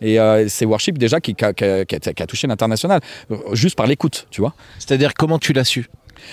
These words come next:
Speaker 1: Bah déjà, c'est simple. On a, on a, on avait déjà fait trois dates à Prague, euh, au Cross Club. Et puis, ça y est, on a des gens qui viennent nous voir, qui nous disent, ah ben non, moi, je jouerai ça en Allemagne, moi, je jouerai ça en Autriche. Et donc, on se fait programmer partout. Et puis, en, il y a, il y a un fait,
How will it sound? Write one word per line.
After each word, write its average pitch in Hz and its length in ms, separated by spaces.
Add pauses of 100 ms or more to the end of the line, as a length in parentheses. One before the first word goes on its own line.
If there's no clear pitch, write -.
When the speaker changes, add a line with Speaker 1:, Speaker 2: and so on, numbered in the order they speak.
Speaker 1:
Bah 139 80
déjà, 165 180
c'est - 80
simple. 202 340
On 151 200
a, 160 180
on 165 140
a, 180 120
on 156 80
avait 156 180
déjà 180 140
fait 180 200
trois 196 200
dates 196 200
à 143 160
Prague, 190 280
euh, 143 60
au 131 140
Cross - 180
Club. 170 280 (440)
Et 143 80
puis, 170 180
ça 165 140
y 175 60
est, 214 60
on 156 140
a 139 80
des 135 140
gens 175 180
qui 190 120
viennent 160 120
nous 151 80
voir, 185 140
qui - 80
nous 156 60
disent, 151 100
ah 180 60
ben 190 120
non, 196 140
moi, 180 140
je 147 100
jouerai 156 160
ça 165 140
en 165 40
Allemagne, 170 300
moi, 156 140
je - 20
jouerai 156 140
ça 151 100
en 160 60
Autriche. 170 320 (280)
Et 147 200
donc, 170 140
on 180 40
se - 80
fait 180 80
programmer 160 320
partout. 220 320 (300)
Et 143 80
puis, 175 160
en, 147 260
il 160 60
y 156 60
a, 147 40
il 139 240
y 139 40
a 131 40
un 135 60
fait, 143 380